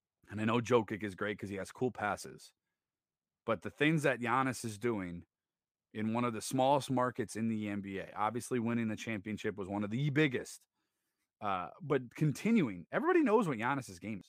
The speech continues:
They didn't respect, they don't respect his shot. He's shooting thirty percent from the three-point range. Sh-, not,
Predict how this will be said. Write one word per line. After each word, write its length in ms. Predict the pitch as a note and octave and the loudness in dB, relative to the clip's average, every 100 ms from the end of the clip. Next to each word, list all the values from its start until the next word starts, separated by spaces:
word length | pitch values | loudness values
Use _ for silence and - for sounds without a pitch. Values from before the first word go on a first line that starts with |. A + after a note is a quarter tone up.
| _ | _
They 80 | F#2+ | -4
didn't 140 | D3 | -4
respect, 340 | D#3+ - D#3 G#2+ | -4 0 0 2
they 40 | |
don't 140 | B2 G3+ | 0 0
respect 360 | F3+ D#3+ C#3+ | -2 -2 0
his 100 | A2+ | -4
shot. 280 | - F#2 G2 | -2 0 0
He's 80 | F#2 | -2
shooting 260 | - D3 | -2 0
thirty 240 | A#2+ C3 C#3+ | 2 2 0
percent 380 | B2 A#2+ B2+ - _ _ _ _ _ - | -2 -2 -2 -4 _ _ _ _ _ 0
from 140 | D3 | 2
the 80 | C3+ | 2
three-point 420 | A#2+ A#2+ A2 G2 | 0 -2 -2 -6
range. 320 | F#2 G2+ G#2 - | -4 -4 -6 -8
Sh-, 200 | - - | -8 -8
not, 240 | - F#2+ | -6 -8